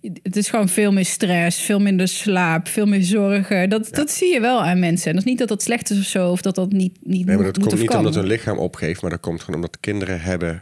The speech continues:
Speaker 2: gewoon
Speaker 1: Ja.
Speaker 2: ontzettend het putje helemaal uit, joh.
Speaker 1: Ja, joh.
Speaker 2: Dat is, eh, <laughs> als ik, mijn vriendin en ik zeggen wel eens tegen elkaar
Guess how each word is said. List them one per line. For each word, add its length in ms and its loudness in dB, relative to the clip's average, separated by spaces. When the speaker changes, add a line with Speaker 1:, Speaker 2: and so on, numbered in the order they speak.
Speaker 2:
gewoon 320 -2
Speaker 1:
Ja. 60 -8
Speaker 2:
ontzettend 800 -6
het 100 -20
putje 260 -4
helemaal 220 -2
uit, 200 -2
joh. 200 -4
Speaker 1:
Ja, 180 -6
joh. 180 -2
Speaker 2:
Dat 120 -12
is, 160 -8
eh, 180 0
<laughs> 220 -18
als 140 -2
ik, 180 -6
mijn 180 -2
vriendin 220 -2
en 60 0
ik 120 0
zeggen 240 0
wel 80 2
eens 120 -2
tegen 180 0
elkaar 520 -2